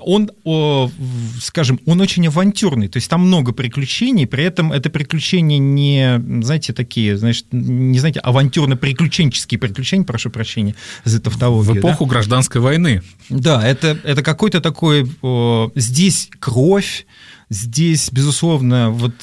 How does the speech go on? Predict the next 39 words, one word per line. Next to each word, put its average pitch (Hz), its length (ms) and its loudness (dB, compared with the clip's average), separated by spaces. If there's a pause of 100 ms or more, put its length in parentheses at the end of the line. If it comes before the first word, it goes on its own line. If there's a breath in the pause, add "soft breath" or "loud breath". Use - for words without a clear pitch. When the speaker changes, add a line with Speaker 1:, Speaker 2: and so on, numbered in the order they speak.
(120)
Speaker 1:
э, 113 280 -2
Speaker 2:
Кровь 151 340 0
Speaker 1:
та- 139 60 -2
Speaker 2:
и 120 120 2
любовь, 110 600 0
которые, 127 220 -2
Speaker 1:
Кровь 147 260 2
Speaker 2:
как - 80 -4
Speaker 1:
и 135 40 2
Speaker 2:
всегда, 127 260 2
Speaker 1:
любовь, 196 180 2
Speaker 2:
легко 127 140 -2
Speaker 1:
да. 151 160 2
Speaker 2:
рифмуются. 117 640 0 (300 loud breath)
Speaker 1:
Да, 127 240 0
э, 135 260 -2 (220)
три 170 240 2
главных 123 440 2
героя. 117 560 2 (160)
Э, 113 220 0
есть 120 540 -2 (180)
вот 123 200 -2 (100)
генерал 131 840 2
Сойкин, 135 760 0 (380 loud breath)
учитель 139 460 0
Вилла 117 500 2 (100)
и 180 140 0
главный 147 440 2
ге-, 143 180 -4
э, 127 320 0
рассказчик, 139 720 -2
кот-, - 240 -4
э, 127 160 -2
имени 156 320 2
которого 123 320 0
мы 117 140 2
не 131 180 2
знаем, 98 440 -2
да? 165 200 -4